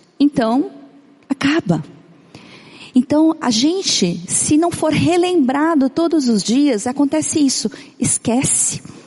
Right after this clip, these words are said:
Então, as novas gerações não conhecem esse Deus, nem o poder, nem nada que ele fez com os antepassados.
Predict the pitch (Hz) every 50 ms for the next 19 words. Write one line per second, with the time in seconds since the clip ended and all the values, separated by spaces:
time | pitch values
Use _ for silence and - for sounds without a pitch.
0 | - - - - - - - - - - - - - - - 247 - 330 320 330
1 | - 294 311 294 269 262 277 285 311 320 349 370 381 370 294 285 247 - 220 214
2 | 190 196 196 - - 302 320 311 - 339 349 339 - 392 359 320 302 330 370 440
3 | 403 - - 311 277 262 247 - 262 247 190 180 208 208 208 214 208 226 240 240
4 | 233 233 - 226 208 180 170 196 202 214 214 214 208 196 202 208 240 254 254 247
5 | 240 233 247 254 285 320 247 262 247 - 247 220 208 202 - - 208 196 196 190
6 | 190 - - - - - 202 180 190 190 180 190 185 - 190 175 - - 190 175
7 | 165 156 165 160 - - - -